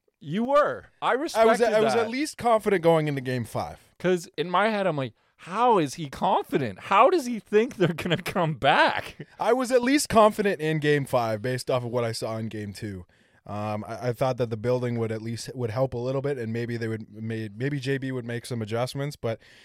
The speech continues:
Speaker 2: he did not make the correct adjustments. I did see Lamar Stevens play, which I was happy to see.
Speaker 1: It was nice to see Lamar
Speaker 2: It was
Speaker 1: Stevens
Speaker 2: nice to
Speaker 1: play
Speaker 2: see Lamar
Speaker 1: live.
Speaker 2: Stevens see the court.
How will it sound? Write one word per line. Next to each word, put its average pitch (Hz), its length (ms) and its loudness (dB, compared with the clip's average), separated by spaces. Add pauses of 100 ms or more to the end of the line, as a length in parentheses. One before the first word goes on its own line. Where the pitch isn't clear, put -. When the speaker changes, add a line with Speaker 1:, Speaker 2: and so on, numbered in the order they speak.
Speaker 2:
he 131 120 -6
did 127 220 -6
not 147 240 2
make 170 160 0
the 160 80 -4
correct 139 380 -2
adjustments. 135 500 -4
I 143 140 2
did 196 240 4
see 233 200 2
Lamar 185 380 6
Stevens 160 500 -2
play, 104 380 -4 (320)
which 120 160 -8
I 131 160 0
was 123 220 -6 (180)
happy 175 400 -2
to 160 80 0
see. 143 240 -4
Speaker 1:
It 175 100 0
was 233 200 -2
nice 214 300 6
to 220 140 -8
see 208 220 -8
Lamar 156 360 4
Speaker 2:
It - 20 6
was 175 120 6
Speaker 1:
Stevens 147 120 0
Speaker 2:
nice 220 240 6
to - 80 -6
Speaker 1:
play 127 140 4
Speaker 2:
see 220 100 6
Lamar 185 260 6
Speaker 1:
live. 202 100 4
Speaker 2:
Stevens 170 400 -2
see 170 160 -2
the 147 120 -4
court. 120 320 0